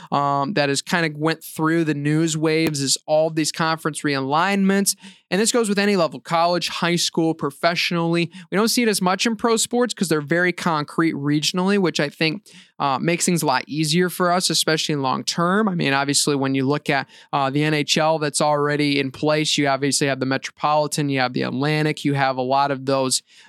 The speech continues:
um, especially region specific conferences. And I think that really kinda makes it easier on a lot of people. Uh, that you go to the college level, conferences are not necessarily being owned by regional location anymore. No chance. It is being ruled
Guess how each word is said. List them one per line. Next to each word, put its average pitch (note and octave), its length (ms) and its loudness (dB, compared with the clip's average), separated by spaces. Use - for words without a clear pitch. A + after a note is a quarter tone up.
um, C3 460 0
especially D#3 720 2
region D#3 840 0
specific - 800 -2
conferences. C#3 800 0
And D#3 140 0
I D3+ 80 0
think D#3 240 -4
that D3 200 2
really D#3+ 380 2
kinda D#3 320 0
makes C#3+ 300 0
it - 100 -6
easier D3+ 400 0
on C#3 220 0
a C3 80 -2
lot C3+ 280 2
of C#3+ 100 -6
people. G#3 420 0
Uh, D3 200 0
that C#3+ 100 -2
you D#3 80 2
go E3+ 160 2
to E3 60 0
the D#3 100 -2
college G3 460 0
level, D#3+ 260 0
conferences G#3 840 2
are F3+ 100 0
not G#3+ 180 2
necessarily G3 500 2
being E3 260 0
owned D#3 300 0
by C#3+ 100 2
regional D3 460 0
location C3 520 -2
anymore. B2 400 -6
No D3+ 280 0
chance. C3+ 460 -2
It D#3+ 140 2
is F3 160 0
being D#3+ 280 0
ruled D#3+ 340 0